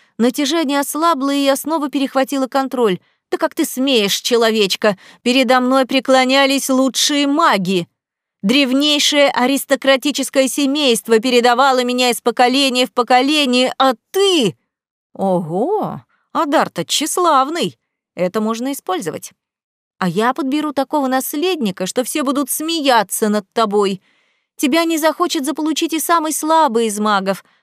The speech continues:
Даже демоны откажутся тебя забирать себе. Вот и будешь владеть какой-нибудь пучеглазой жабой на болоте». Дар взорвался лавиной возмущений, а потом обиженно замолчал, не желая больше вести диалог с недостойной грязной человечкой.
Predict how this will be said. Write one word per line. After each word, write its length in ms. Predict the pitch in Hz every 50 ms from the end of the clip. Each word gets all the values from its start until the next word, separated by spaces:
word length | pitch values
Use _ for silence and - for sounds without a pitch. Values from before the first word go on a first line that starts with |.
| _ -
Даже 380 | - 190 214 226 240 196 226 247
демоны 600 | 214 190 180 226 269 262 233 196 185 180 185 180
откажутся 640 | 180 180 - - 208 180 185 165 185 185 - - 180
тебя 280 | - 208 185 180 175
забирать 380 | 170 175 185 190 185 170 170 -
себе. 420 | - - 208 185 180 185 175 165 _ _ _ _ _ _ -
Вот 140 | - 359 -
и 40 | 285
будешь 340 | 220 208 220 196 190 - -
владеть 360 | 196 202 202 185 190 185 -
какой-нибудь 600 | - 202 185 208 202 190 185 180 180 185 - _ _ _
пучеглазой 580 | - 202 185 - 190 175 190 202 190 175 202 202
жабой 340 | 180 220 262 277 226 208 190
на 100 | 185 190
болоте». 540 | 196 208 196 180 175 170 - - - 160 - _ _ _ _ _ _ _ _ _ _ _ _ _ -
Дар 280 | 185 180 262 349 359
взорвался 580 | 254 202 175 226 220 214 226 226 214 - - 214
лавиной 400 | 214 220 214 214 220 202 196 190
возмущений, 840 | 180 185 175 156 180 180 170 - - - 302 330 320 311 311 311 269 _ _ _ _ _ _ _
а 80 | - -
потом 240 | - 254 - 302 277
обиженно 440 | 269 240 247 262 233 247 233 220 208
замолчал, 640 | 190 202 196 196 196 196 190 - 349 359 359 311
не 160 | 277 277 294
желая 380 | 285 285 311 320 339 359 320 233
больше 280 | 175 185 185 175 -
вести 300 | 185 185 190 - - 208
диалог 440 | 185 170 202 202 220 285 349 339 - _ _ _ _ _
с 140 | - - -
недостойной 880 | 247 247 240 220 214 208 202 - - - 302 349 381 381 359 359 349
грязной 500 | 311 208 185 190 220 240 226 202 220 220
человечкой. 760 | 190 - 240 226 214 190 175 165 165 - - - 165 160 147